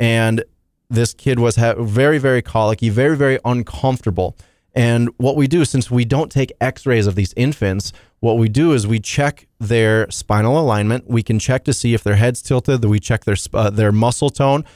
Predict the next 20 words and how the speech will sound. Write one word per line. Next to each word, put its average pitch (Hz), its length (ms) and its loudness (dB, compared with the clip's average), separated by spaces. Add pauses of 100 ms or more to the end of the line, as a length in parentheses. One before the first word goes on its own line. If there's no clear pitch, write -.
(200)
and 117 200 2
we 120 80 2
can 113 160 0
check 127 300 0
to 120 100 0
see 120 220 0
if 117 120 -2
their, 107 340 2
uh, 110 340 0
their 110 160 0
flexibility 117 720 0
through 113 200 0
their 101 120 0
pelvis 120 420 2
and 110 100 0
their 104 80 2
sacrum. 98 480 -2 (340)
Vast 127 360 0
majority 135 460 2 (100)
of 117 280 2